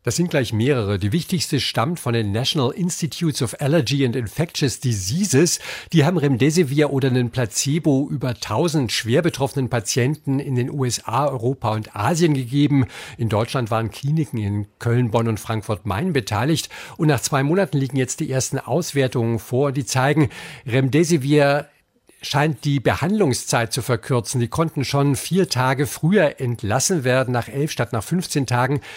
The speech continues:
Es gibt auch einen leichten Hinweis, einen Trend, dass das Medikament die Sterblichkeit etwas senkt. Aber um das definitiv belegen zu können, reichen die Daten nicht aus. Und parallel hat das Unternehmen Gilead eine weitere kleine Studie ohne Kontrollgruppe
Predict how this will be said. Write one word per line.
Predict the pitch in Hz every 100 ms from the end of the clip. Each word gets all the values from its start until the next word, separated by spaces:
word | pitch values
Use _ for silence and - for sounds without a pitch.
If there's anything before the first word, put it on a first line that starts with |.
| - -
Es | 156
gibt | - 196
auch | - 165
einen | 147
leichten | 131 120 175 - 156 147 165 _
Hinweis, | - 147 196 196 165 143 147 -
einen | 123
Trend, | - 139 185 165 - - -
dass | 131
das | - 107
Medikament | 135 139 139 135 131 143
die | 135
Sterblichkeit | - - 117 175 151 - 127 -
etwas | 139 - 123 -
senkt. | 135 160 165
Aber | 127
um | 123
das | 113 127 -
definitiv | 147 147 127 147 135
belegen | - 110 117 160
zu | - 135
können, | 135 139 135 - - -
reichen | 107 131 - 135
die | 113
Daten | 101 113 -
nicht | 120 113 -
aus. | 107 107 151 131
Und | 113
parallel | 123 120 127 180
hat | 139
das | 147 170
Unternehmen | 139 135 147 143
Gilead | 107 170 180 151 143 - -
eine | 127 95
weitere | 104 151 127
kleine | - - 110 165 170
Studie | - 170 135
ohne | 135 156 190
Kontrollgruppe | 185 151 139 - 147 160 151 147 151